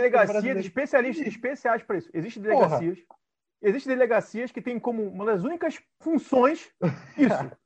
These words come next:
Speaker 2: <laughs>
Speaker 1: de crimes
Speaker 2: É.
Speaker 1: cibernéticos.
Speaker 2: Aí, se,
Speaker 1: A
Speaker 2: se
Speaker 1: função dos
Speaker 2: você
Speaker 1: caras é
Speaker 2: diz
Speaker 1: achar I P,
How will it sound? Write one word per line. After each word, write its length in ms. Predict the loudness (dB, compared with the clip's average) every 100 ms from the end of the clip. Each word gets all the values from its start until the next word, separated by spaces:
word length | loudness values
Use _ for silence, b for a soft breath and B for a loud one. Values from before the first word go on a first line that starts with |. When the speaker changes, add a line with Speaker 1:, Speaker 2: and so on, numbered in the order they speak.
| _
Speaker 2:
<laughs> 280 | _ _ -6
Speaker 1:
de 120 | -4
crimes 460 | 0 6 8 8 6
Speaker 2:
É. 160 | 4 -2 _ -2
Speaker 1:
cibernéticos. 560 | 4 6 8 8 6 -2
Speaker 2:
Aí, 60 |
se, 40 | 2
Speaker 1:
A 120 | 2
Speaker 2:
se 60 | 4
Speaker 1:
função 400 | 0 6 6 8
dos 40 |
Speaker 2:
você 200 | 6 4
Speaker 1:
caras 200 | 6 6
é 20 |
Speaker 2:
diz 80 | 8
Speaker 1:
achar 260 | 6 4 2
I 40 |
P, 440 | 4 6 6 6